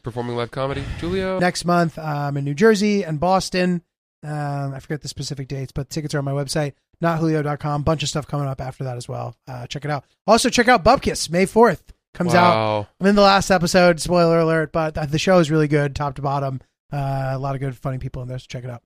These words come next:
Speaker 1: Pretty sick.
Speaker 2: Yeah.
Speaker 1: Uh, awesome. I will be in San Francisco this weekend with Lil Sasquatch at Cobb's Comedy Club. Some tickets left for that. And, uh, then the,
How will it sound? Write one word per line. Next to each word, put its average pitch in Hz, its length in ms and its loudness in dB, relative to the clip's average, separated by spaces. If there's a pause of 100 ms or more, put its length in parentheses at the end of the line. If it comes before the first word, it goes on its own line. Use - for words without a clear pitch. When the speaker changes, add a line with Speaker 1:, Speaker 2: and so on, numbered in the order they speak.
Speaker 1:
Pretty 127 200 -6
sick. 101 600 -8
Speaker 2:
Yeah. - 80 -20 (500)
Speaker 1:
Uh, 110 600 2
awesome. 117 480 -4 (120)
I 135 280 2
will 139 220 -2
be 131 500 -2 (100)
in 123 300 -4
San 135 280 -6
Francisco 190 1160 -2
this 185 240 -6
weekend 117 480 -6
with 110 160 -12
Lil 117 160 -4
Sasquatch 101 720 -6
at - 120 -14
Cobb's 110 420 -4
Comedy 104 380 -8
Club. 104 420 -6 (500)
Some 107 80 -14
tickets 113 380 -10
left 107 220 -8
for 107 100 -14
that. 107 440 -4 (420)
And, 107 600 -6
uh, 104 320 -2
then 110 180 -6
the, 107 80 -8